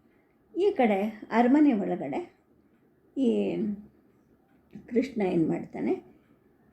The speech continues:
ಶೈಬ್ಯಗೆ ಹೇಳ್ತಾನೆ, "ತಂಗಿ, ನಿನಗಿವತ್ತು ಪುನರ್ಜನ್ಮ ಆಗಿದೆ, ಇವತ್ತು ನನಗೆ ಬಹಳ ಸಂತೋಷ ಆಯಿತು" ಅಂತ ಬಂದು ಕೂತ್ಕೊಂಡು ಹೇಳ್ತಾನೆ ಅವಳ ಮುಂದೆ.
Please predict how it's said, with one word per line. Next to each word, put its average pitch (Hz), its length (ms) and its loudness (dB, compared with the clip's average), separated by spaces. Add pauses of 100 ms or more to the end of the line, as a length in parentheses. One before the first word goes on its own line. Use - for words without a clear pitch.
(220)
ಶೈಬ್ಯಗೆ 208 460 0
ಹೇಳ್ತಾನೆ, 170 480 -6
"ತಂಗಿ, 220 640 -2
ನಿನಗಿವತ್ತು 180 840 -4
ಪುನರ್ಜನ್ಮ 220 600 0
ಆಗಿದೆ, 175 400 -6
ಇವತ್ತು 185 280 -6
ನನಗೆ 185 200 -6
ಬಹಳ 180 280 -4 (540)
ಸಂತೋಷ 202 720 -2
ಆಯಿತು" 170 720 -6
ಅಂತ 175 220 -6 (640)
ಬಂದು 233 260 2
ಕೂತ್ಕೊಂಡು 247 520 -2
ಹೇಳ್ತಾನೆ 269 460 0
ಅವಳ 185 200 -4
ಮುಂದೆ. 190 600 -4